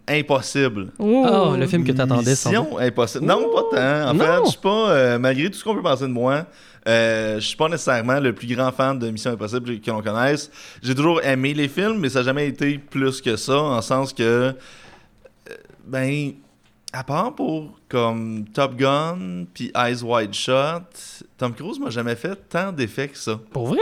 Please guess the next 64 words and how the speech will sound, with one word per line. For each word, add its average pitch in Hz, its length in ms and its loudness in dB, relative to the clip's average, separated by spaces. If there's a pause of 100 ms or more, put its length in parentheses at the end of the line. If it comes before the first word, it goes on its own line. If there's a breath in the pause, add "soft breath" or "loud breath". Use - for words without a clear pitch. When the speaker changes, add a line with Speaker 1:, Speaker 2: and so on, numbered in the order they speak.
Speaker 3:
mais 165 80 4
t'arrêtes 147 260 -4
pas 254 80 2
de 208 80 -8
parler 151 300 2
pour 254 420 0
Tom 131 200 -2
Cruise 170 460 -8
depuis 127 200 -4
le 135 60 0
début 131 180 0
de 135 40 0
l'émission. 135 360 -2 (100)
Speaker 1:
Non, 139 140 2
Speaker 2:
Me 127 40 0
Speaker 1:
c'est - 60 -2
Speaker 2:
semble - 140 4
Speaker 1:
juste 143 200 0
parce 123 220 0
que, 131 480 4
Speaker 2:
Non. 220 280 0
Speaker 1:
en 127 160 0
opposition 127 380 0
à 123 120 2
toi, 123 340 2
Speaker 2:
Non, - 480 -4
non. 247 120 0
Speaker 1:
j'ai 127 100 2
l'air 127 200 2
de 131 100 2
parler 120 240 0
en 123 100 2
bien 123 180 -2
de 123 40 -8
Tom 117 220 -4
Cruise 156 360 -4
parce - 180 -4
que 120 80 -6
tu 113 120 -12
lui 117 120 -4
voues 139 260 -2
une 120 140 0 (120)
haine 139 520 -2 (340 loud breath)
qui - 160 -12
n'a 127 100 2
pas 151 200 2
lieu 127 160 2
d'être. - 380 -6 (1000 loud breath)
Speaker 3:
Ouais. 131 680 4
Speaker 2:
Ah, - 100 4
Speaker 1:
D'ailleurs, 156 280 2
Speaker 2:
je, - 60 -2
c'est 247 100 -6
ça, 302 160 0
oui. 302 300 0
C'est 226 80 -6
ça, 302 140 0
je 269 80 -2
me 262 60 0
Speaker 1:
c'est 226 80 2
Speaker 2:
mélange. 240 300 2
Mais 226 160 0
c'est 269 100 -2
toi, 381 120 2